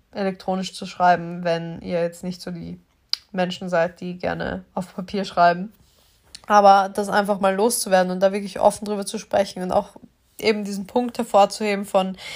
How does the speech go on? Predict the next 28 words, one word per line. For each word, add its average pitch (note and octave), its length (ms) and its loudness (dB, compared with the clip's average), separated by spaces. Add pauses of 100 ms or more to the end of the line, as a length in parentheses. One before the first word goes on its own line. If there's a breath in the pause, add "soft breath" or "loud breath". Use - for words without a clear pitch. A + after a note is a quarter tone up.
(280 loud breath)
„Ich - 160 -12
bin G#3+ 100 0
immer A#3 180 2
noch A3 180 4
derselbe G#3+ 460 4
Mensch F#3+ 440 -2
und F3+ 640 -2 (560 loud breath)
ich G#3+ 180 -2
habe G#3 120 0
Interesse G3+ 600 4
an F#3+ 500 0
Menschen, G3+ 500 0
die F#3+ 140 -4
dein F3+ 180 2
Geschlecht G3 480 0
haben, F3+ 340 -2
aber F3+ 520 6 (200 soft breath)
das - 140 -14
bedeutet F#3+ 440 4
nicht, G3 240 -6
dass F#3 100 -6
ich F#3+ 120 -2
automatisch F3+ 580 0
an F#3+ 160 -6
dir F#3+ 200 -2
Interesse - 460 -4
habe.“ - 140 -4
Genauso G3 580 2